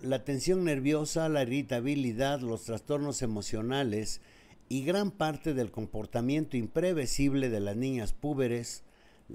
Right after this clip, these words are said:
les toma di-, les torna difícil llevarse bien consigo mismas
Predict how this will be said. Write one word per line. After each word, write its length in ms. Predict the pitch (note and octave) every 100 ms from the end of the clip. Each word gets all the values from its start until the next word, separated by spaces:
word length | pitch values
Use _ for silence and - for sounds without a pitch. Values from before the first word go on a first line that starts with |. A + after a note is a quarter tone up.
| - -
les 300 | B2 C3+ -
toma 340 | - F3 F3
di-, 200 | C#3+ B2+ -
les 220 | A#2 A#2+
torna 360 | F3 F3 F3 D#3+
difícil 540 | A#2+ G2+ D#3+ - D#3+
llevarse 420 | C#3 B2+ C#3 -
bien 260 | D3 C#3+ C#3+
consigo 460 | C3 A#2 - C#3 C3
mismas 680 | B2+ B2 C3+ D#3 D#3 -